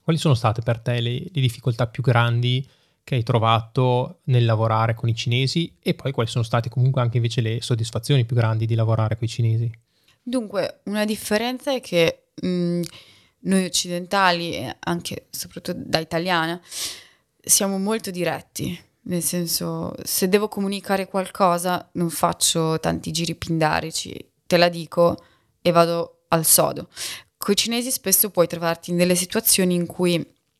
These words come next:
Speaker 2: la prendono alla larga, oppure per fare una cosa magari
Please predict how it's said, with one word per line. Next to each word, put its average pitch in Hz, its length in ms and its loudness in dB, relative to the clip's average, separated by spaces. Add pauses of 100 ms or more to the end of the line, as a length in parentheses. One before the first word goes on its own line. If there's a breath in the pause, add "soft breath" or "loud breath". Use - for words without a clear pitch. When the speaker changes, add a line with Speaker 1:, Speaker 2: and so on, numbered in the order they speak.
(480)
Speaker 2:
la 170 120 2
prendono 185 340 2
alla 170 140 2
larga, 165 480 0
oppure 175 500 2 (540 loud breath)
per 202 140 0
fare 202 220 2
una 196 140 -2
cosa 190 360 0
magari 175 440 0